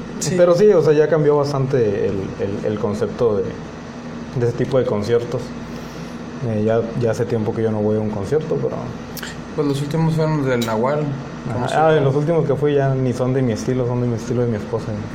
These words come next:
Speaker 2: Pero ya pro-,
Speaker 1: Ah,
Speaker 2: pronto tengo, tengo
Speaker 1: ya.
Speaker 2: pensado el otro año o dos años, no sé
Speaker 1: Y
Speaker 2: cuándo.
Speaker 1: nada más porque canceló
Speaker 2: No.
Speaker 1: Rammstein, si no
Speaker 2: Ándale. Sí, de hecho teníamos todo, todo la,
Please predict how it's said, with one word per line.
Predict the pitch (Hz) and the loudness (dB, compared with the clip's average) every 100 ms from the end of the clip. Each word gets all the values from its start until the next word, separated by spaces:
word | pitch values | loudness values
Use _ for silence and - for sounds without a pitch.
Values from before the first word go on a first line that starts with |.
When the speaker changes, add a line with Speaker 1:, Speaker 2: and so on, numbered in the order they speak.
| - - - - | -12 -12 -12 -4
Speaker 2:
Pero | 120 117 | 2 6
ya | 123 120 | 6 4
pro-, | 131 | 4
Speaker 1:
Ah, | 170 160 | 4 4
Speaker 2:
pronto | 147 151 139 | 4 4 4
tengo, | 139 139 135 | 4 4 4
tengo | 139 143 | 4 4
Speaker 1:
ya. | 139 | 4
Speaker 2:
pensado | 135 123 127 131 | 2 4 6 6
el | 127 | 6
otro | 127 127 135 | 4 4 4
año | 123 127 127 120 | 4 2 2 4
o | 117 107 110 | 2 2 4
dos | 117 120 | 2 2
años, | 120 117 120 | 0 0 0
no | 117 | 0
sé | 110 104 | 0 0
Speaker 1:
Y | |
Speaker 2:
cuándo. | 104 - | 0 0
Speaker 1:
nada | 131 131 | 2 0
más | 135 | 2
porque | 160 147 | 2 2
canceló | 135 127 123 131 | 0 0 0 0
Speaker 2:
No. | |
Speaker 1:
Rammstein, | 135 127 135 139 123 113 | 0 0 0 -2 -2 -4
si | - 127 | -4 -2
no | 127 | 0
Speaker 2:
Ándale. | 143 170 175 - - - | 2 4 2 0 -4 0
Sí, | 165 | 2
de | 175 | 4
hecho | 160 165 | 4 4
teníamos | 160 151 147 | 2 2 2
todo, | 147 147 | 2 2
todo | 143 143 147 | 2 2 4
la, | 135 107 | 2 0